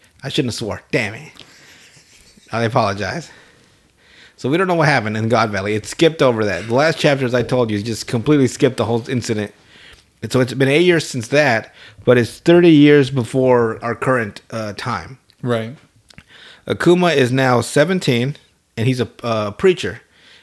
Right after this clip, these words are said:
Speaker 1: at, uh, at his old, uh, his old hometown, his home, homeland, uh, Zorbet, uh, Zorbet Kingdom.
Speaker 2: Mm-hmm.
Speaker 1: And so what he does is he takes the, the pawpaw, uh, the pawpaw fruit powers.
Speaker 2: Yeah.
Speaker 1: That, uh,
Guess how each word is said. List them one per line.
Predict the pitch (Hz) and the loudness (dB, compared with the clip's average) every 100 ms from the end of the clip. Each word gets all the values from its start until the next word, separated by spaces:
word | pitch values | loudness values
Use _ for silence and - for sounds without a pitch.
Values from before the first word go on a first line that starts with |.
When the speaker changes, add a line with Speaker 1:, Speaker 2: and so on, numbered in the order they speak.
| _ | _
Speaker 1:
at, | 110 110 | -4 -2
uh, | 110 110 104 - | 0 -2 -4 -6
at | 113 107 | -4 -4
his | 113 | -2
old, | 123 123 117 | 0 0 0
uh, | 117 110 107 92 _ - | 0 0 -4 -8 _ -10
his | 120 110 | -8 -4
old | 123 120 | -2 -2
hometown, | 107 147 131 110 98 110 | -4 -6 -4 -6 -6 -8
his | 113 104 | -8 -6
home, | 123 120 107 | -6 -6 -8
homeland, | 113 110 135 131 101 101 - | -14 -6 -4 -2 -4 -6 -6
uh, | 107 101 98 - | -4 -4 -4 -8
Zorbet, | - 127 120 117 | -2 0 0 -2
uh, | 117 117 107 92 - - | -2 -2 -2 -6 -14 -6
Zorbet | 120 135 123 | -2 0 0
Kingdom. | 131 117 104 - _ - | -4 -6 -8 -12 _ -10
Speaker 2:
Mm-hmm. | 120 127 - - _ _ | -8 -8 -14 -20 _ _
Speaker 1:
And | 110 117 110 | -8 -6 -6
so | - 127 120 117 113 - _ _ | -2 0 2 0 -2 -10 _ _
what | 147 123 | -4 -2
he | 127 | 0
does | 139 160 139 | 4 4 4
is | 120 | 0
he | 131 131 | -2 -2
takes | 147 147 - | -2 -2 -2
the, | 139 120 | 0 0
the | 110 | -2
pawpaw, | 107 - 170 - 127 107 92 - _ _ - | -6 -4 -4 -2 -2 -2 -6 -14 _ _ -12
uh, | 120 113 | -8 -6
the | 110 | -8
pawpaw | - 143 151 165 151 | -6 -4 -2 -2 -4
fruit | 139 156 151 | -2 -4 -2
powers. | 156 170 208 - - | -2 -2 -4 -8 -4
Speaker 2:
Yeah. | 131 101 - _ _ _ | -2 -4 -14 _ _ _
Speaker 1:
That, | 123 120 117 117 - | -2 -2 -2 -6 -8
uh, | 113 107 90 | -6 -6 -8